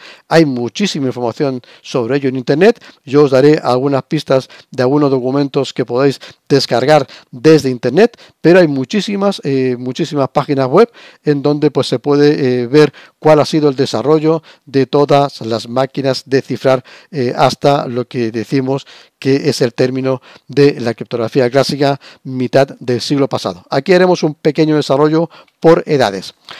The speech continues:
Hable-, hablemos de la Edad Antigua, es decir,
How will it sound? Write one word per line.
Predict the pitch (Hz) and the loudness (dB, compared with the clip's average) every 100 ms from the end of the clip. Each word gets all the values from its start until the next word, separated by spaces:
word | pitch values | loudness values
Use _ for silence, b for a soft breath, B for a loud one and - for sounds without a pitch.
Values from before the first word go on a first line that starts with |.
| B B - | B B 4
Hable-, | 185 208 220 - | 6 6 4 2
hablemos | - 151 180 190 170 | 2 4 4 2 2
de | 151 | 2
la | 143 | 2
Edad | 151 | 2
Antigua, | 147 240 240 254 247 _ | 2 0 0 0 -2 _
es | - | -2
decir, | 143 - 143 131 | -2 2 0 0